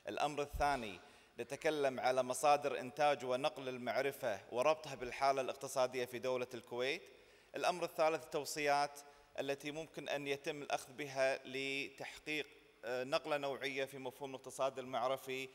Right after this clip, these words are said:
آه، من خلال، آه، ال-، تبني هذا المنهج في دولة الكويت. بداية لابد أن نصحح بعض المفاهيم المتعلقة في الاقتصاد المعرفي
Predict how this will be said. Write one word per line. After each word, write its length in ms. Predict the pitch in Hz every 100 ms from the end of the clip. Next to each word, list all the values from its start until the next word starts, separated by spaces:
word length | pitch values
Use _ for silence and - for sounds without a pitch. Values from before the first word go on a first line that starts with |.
| - - - -
آه، 320 | 117 117 117
من 160 | 127 135
خلال، 600 | - 135 135 135 135 131
آه، 560 | 120 123 117 117 113 -
ال-، 600 | 117 117 110 98 78 -
تبني 400 | - 143 170 156
هذا 260 | 139 147 131
المنهج 380 | 135 131 135 120
في 120 | 131
دولة 280 | 120 123 117
الكويت. 380 | 92 - 90 78 - - _ _ _ _ _ _ _ - - - - - - - - _
بداية 760 | - 151 196 190 190 180 180 185 - - - _ _ _
لابد 380 | 156 185 175 -
أن 120 | 170
نصحح 460 | 160 202 165 - -
بعض 300 | 156 160 151
المفاهيم 460 | 156 160 165 170
المتعلقة 500 | 160 151 139 160 151
في 120 | - 147
الاقتصاد 480 | 123 147 160 156
المعرفي 800 | 147 147 139 156 151 160 151 156